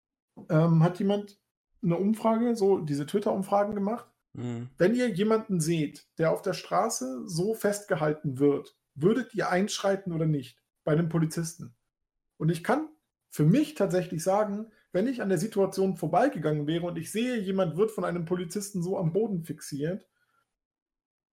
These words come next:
Speaker 1: dann hat mich das selber erschrocken, dass ich gedacht hätte, ich wäre wahrscheinlich weitergegangen. Ich hätte mir gedacht, "Okay, krass,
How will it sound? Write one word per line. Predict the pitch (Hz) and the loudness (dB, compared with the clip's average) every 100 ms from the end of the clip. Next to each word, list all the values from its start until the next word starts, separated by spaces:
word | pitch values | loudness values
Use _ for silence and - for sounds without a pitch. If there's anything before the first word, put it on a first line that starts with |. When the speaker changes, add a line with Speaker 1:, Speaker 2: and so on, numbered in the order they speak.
| _ _ _ _ _ | _ _ _ _ _
Speaker 1:
dann | 156 | 2
hat | 151 233 | 2 0
mich | 233 | -2
das | 185 | 0
selber | 196 226 | 4 4
erschrocken, | 202 - 254 202 | 2 0 -2 0
dass | 165 151 | -2 -2
ich | 156 | -4
gedacht | 165 185 | -2 -2
hätte, | 185 175 185 | -2 -6 -6
ich | - 151 | -6 0
wäre | 180 233 | 2 2
wahrscheinlich | 214 - 202 202 | 0 0 -2 0
weitergegangen. | 180 233 202 147 139 | 0 2 2 -2 -2
Ich | |
hätte | 170 190 | -4 -2
mir | 190 | -2
gedacht, | 175 175 175 | 0 -2 -2
"Okay, | - 160 | -6 -4
krass, | 156 160 220 - _ | -2 -2 -4 -6 _